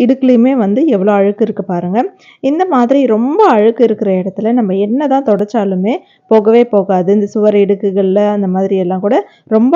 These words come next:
அழுக்கா இருக்கும். அதுக்கு என்ன பண்ணலாம் அப்படின்னா, இந்த மாதிரி ஒரு சாக்ஸ் எடுத்துக்கோங்க, பழைய சீப்பு ஒண்ணு எடுத்துக்கோங்க. அந்த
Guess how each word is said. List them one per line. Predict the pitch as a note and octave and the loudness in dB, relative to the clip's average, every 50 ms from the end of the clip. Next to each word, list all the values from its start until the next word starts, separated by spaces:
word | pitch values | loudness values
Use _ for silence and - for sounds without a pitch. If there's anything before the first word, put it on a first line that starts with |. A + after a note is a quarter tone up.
| D#4 A3+ | 2 2
அழுக்கா | F#3+ G3 G3+ G3+ G#3+ G3 F3+ | 2 2 0 0 0 -2 -2
இருக்கும். | F3+ F3 - G3 B3 F4 G4+ - - - _ _ A3+ | -2 -2 -2 0 0 0 -4 -8 -12 -20 _ _ 0
அதுக்கு | B3 F#4 F#4 - E4+ C#4 | 0 0 0 0 0 0
என்ன | C4 C4+ C4+ | 0 0 0
பண்ணலாம் | B3+ A#3+ A#3 A#3 B3 B3 A#3+ | 0 0 0 0 0 -2 0
அப்படின்னா, | A#3+ G3 F#3 G#3 B3+ D#4+ | -2 -2 -2 -2 -2 -2
இந்த | D#4+ B3 A3 | -2 -2 0
மாதிரி | G#3 G3+ A3+ B3 A#3 G3+ | 0 0 0 2 0 0
ஒரு | F#3 C#3+ C#3 - | -2 -4 -6 -6
சாக்ஸ் | F#3+ G3 G#3 A3 - - G3+ | -4 -4 -4 -6 -4 -4 -4
எடுத்துக்கோங்க, | F#3+ F#3 - F3+ - F3 F3 E3+ F3 G#3+ D4 G4 - - | -4 -4 -8 -10 -8 -8 -8 -6 -4 -4 -6 -6 -4 -4
பழைய | A3 G3+ F#3+ G3 A3 C4 F4 G#4 G4+ _ _ | -2 0 0 0 0 0 -2 -2 -6 _ _
சீப்பு | C4 C4 C4 C4 A3+ G3 | -6 -6 -2 -2 -2 -2
ஒண்ணு | F3+ F3 F3 | 0 -2 -6
எடுத்துக்கோங்க. | E3+ E3+ - - F3+ E3+ F3 F3 G#3 C4 A4 - - _ _ - - _ B3 | -6 -8 -8 -8 -6 -6 -4 -2 -2 -2 -2 -4 -8 _ _ -20 -10 _ -2
அந்த | B3+ B3+ C4 | 0 0 0